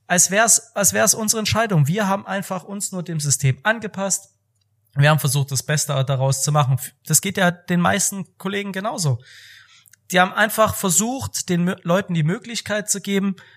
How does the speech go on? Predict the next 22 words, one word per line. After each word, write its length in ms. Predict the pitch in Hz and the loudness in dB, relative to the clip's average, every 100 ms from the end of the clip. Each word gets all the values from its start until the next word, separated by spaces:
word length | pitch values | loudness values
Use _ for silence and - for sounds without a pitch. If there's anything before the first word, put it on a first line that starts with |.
| - | 0
eine 100 | 160 | 2
schöne 320 | 139 175 170 | 4 2 2
Zeit 280 | 160 175 165 | 4 2 2
zu 100 | 202 | 2
haben, 180 | 190 180 | 0 0
das 240 | 180 - | 0 2
zu 100 | - | 2
machen, 300 | 156 160 170 | 2 2 2
wofür 340 | 151 - 151 135 | 2 4 4 4
wir 180 | 135 | 2
angetreten 640 | 180 226 202 - 185 180 180 | 0 -6 -8 -8 -6 -6 -2
sind, 240 | 160 156 | -2 -4
Gastgeber 640 | 151 180 180 - 156 147 147 | -2 -2 -2 -2 -2 0 -2
zu 160 | - | 0
sein, 300 | 139 147 143 | 2 4 4
Gastronom 540 | 143 147 - 165 170 170 | 6 4 4 0 -2 -2
zu 120 | 156 | -2
sein, 320 | 151 151 151 | -2 0 -2
den, 240 | 156 156 160 _ - | -2 -2 -4 _ -2
den 100 | 156 | 2
Leuten 280 | 156 170 165 | 4 2 2
einfach 400 | 165 - 156 | 0 4 2